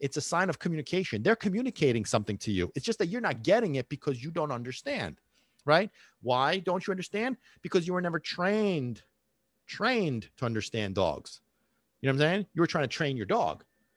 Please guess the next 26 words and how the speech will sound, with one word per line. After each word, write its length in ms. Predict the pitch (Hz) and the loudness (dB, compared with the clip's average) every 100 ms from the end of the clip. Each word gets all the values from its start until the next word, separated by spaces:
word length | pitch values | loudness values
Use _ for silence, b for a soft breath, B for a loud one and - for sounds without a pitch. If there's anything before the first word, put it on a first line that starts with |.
| _ _ _ | _ _ _
Here 160 | _ 113 | _ -6
at 100 | - | 0
Pac-Man 360 | 131 123 131 | 0 2 -2
to 80 | 123 | 2
the 60 | 131 | 4
Rescue, 440 | 214 - 147 160 - | 4 6 4 4 0
the 100 | - | 0
Pac-Man 640 | 156 202 - 123 107 113 _ | 4 4 4 0 0 -2 _
trains 280 | - 127 113 | 0 0 0
people 480 | - 262 - 87 - _ _ | 0 0 0 -6 -6 _ _
to 80 | - | -18
understand 400 | 107 95 160 202 | -14 -4 0 2
their 120 | 143 | 2
dogs, 340 | 92 92 73 - _ | 0 -2 -2 -12 _
to 80 | - | -18
provide 480 | - 95 87 127 147 | -8 -4 2 4 4
their 140 | 135 | 2
dogs 280 | 127 139 143 | 4 4 4
what 140 | 110 113 | 2 -2
it 80 | |
is 80 | 117 | -4
they 160 | 92 101 | -4 -4
want 300 | 98 113 117 | 0 0 0
and 80 | 113 | -2
need. 260 | 143 98 - _ - | -4 -6 -10 _ -14
That 420 | 107 170 156 - | 4 8 8 6